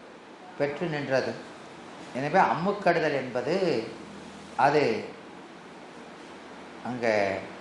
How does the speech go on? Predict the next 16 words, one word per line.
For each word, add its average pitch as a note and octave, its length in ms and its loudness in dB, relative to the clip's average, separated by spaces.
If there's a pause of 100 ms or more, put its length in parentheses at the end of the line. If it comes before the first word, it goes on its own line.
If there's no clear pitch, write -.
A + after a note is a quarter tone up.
(1080)
பெரிய E3 220 8
புராணத்துல A#2+ 680 4 (1120)
ஞான D3+ 260 6
சம்பந்தரை C3+ 540 2
சொல்லும் A#2+ 300 0
பொழுது, A#2+ 300 2 (800)
"வாது D#3 440 12
செய்ய F#3+ 400 10 (600)
திருவுள்ளமே", F3 840 6 (2000)
மூணாம் F3+ 220 8
திருமுறையில E3 440 4
படிக்கிறாளே D#3 340 8
இல்லையா? D#3 340 6 (960)
"வாது D#3+ 380 10
செய்ய F3+ 500 6 (720)
திருவுள்ளமே". D#3+ 880 2